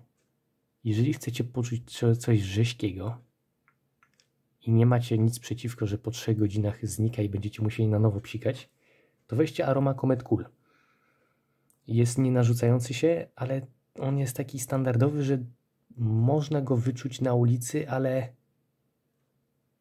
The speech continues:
nie, że wszyscy się psikają Ar-, Armani Code, tak? Tylko chodzi o to, że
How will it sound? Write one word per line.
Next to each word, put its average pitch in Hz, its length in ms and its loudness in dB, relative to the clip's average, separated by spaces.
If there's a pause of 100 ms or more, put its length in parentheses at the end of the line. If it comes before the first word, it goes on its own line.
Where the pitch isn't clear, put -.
(200)
nie, 123 240 6
że 107 140 0
wszyscy - 340 -6
się 117 140 -2
psikają 110 480 -2
Ar-, 117 340 2
Armani 107 360 2 (320)
Code, 123 320 -2
tak? 107 260 -6
Tylko 117 320 -4
chodzi 123 220 -2
o 135 80 0
to, 131 100 -4
że 123 220 -2